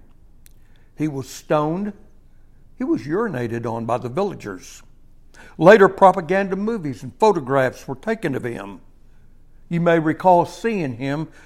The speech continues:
being marched under the gun-toting guard of a little girl dressed in pajamas.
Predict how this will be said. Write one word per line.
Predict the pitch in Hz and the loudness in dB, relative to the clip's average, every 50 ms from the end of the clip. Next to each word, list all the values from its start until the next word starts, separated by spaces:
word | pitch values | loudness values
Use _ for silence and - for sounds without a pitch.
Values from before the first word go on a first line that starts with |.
| - - 143 | -18 -10 2
being | 139 170 170 165 160 156 | 4 4 4 4 2 0
marched | 156 175 196 190 180 175 - - - - | 2 4 6 6 4 4 0 -8 -8 -6
under | 165 160 156 156 | -6 -4 -4 -6
the | 143 151 151 | -6 -8 -6
gun-toting | 139 170 170 170 170 160 - 170 185 170 151 151 156 143 135 | -4 -2 -2 -2 -2 -6 -6 -6 -4 -4 -4 -4 -6 -4 2
guard | 156 185 196 156 131 123 135 147 139 - - - - - | 2 4 6 6 4 2 0 -2 -6 -12 -18 -20 -6 -4
of | 160 151 | 0 2
a | 160 | 2
little | 160 175 180 180 180 | 2 2 0 0 -2
girl | 180 175 196 175 151 131 127 127 127 123 - - - - - - | -2 -2 0 0 0 0 0 -2 -4 -6 -10 -18 -20 -20 -16 -8
dressed | 135 151 160 - - - - 147 | -4 -2 -2 -2 -2 -6 -8 -8
in | 139 131 | -8 -8
pajamas. | - - 135 110 - 147 131 110 101 87 82 - - - - - | -8 -10 -10 -2 0 0 0 0 -2 -8 -12 -16 -18 -20 -20 -20